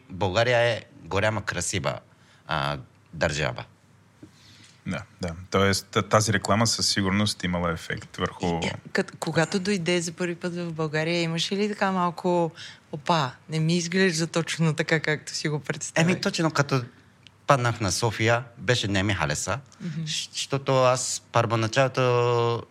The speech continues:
Speaker 1: нали, а, първия ден хотел, в хот-, хотел Кемпински. Там наставях и след това, като позн-, а, обиколих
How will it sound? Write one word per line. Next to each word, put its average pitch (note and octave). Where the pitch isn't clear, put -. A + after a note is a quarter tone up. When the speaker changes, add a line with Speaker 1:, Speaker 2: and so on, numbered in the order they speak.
Speaker 1:
нали, G#2
а, F#2
първия G#2+
ден C3
хотел, G2+
в G2
хот-, -
хотел A2
Кемпински. F#2
Там A#2+
наставях B2
и C3+
след C#3
това, C3+
като -
позн-, E2+
а, F#2
обиколих G#2+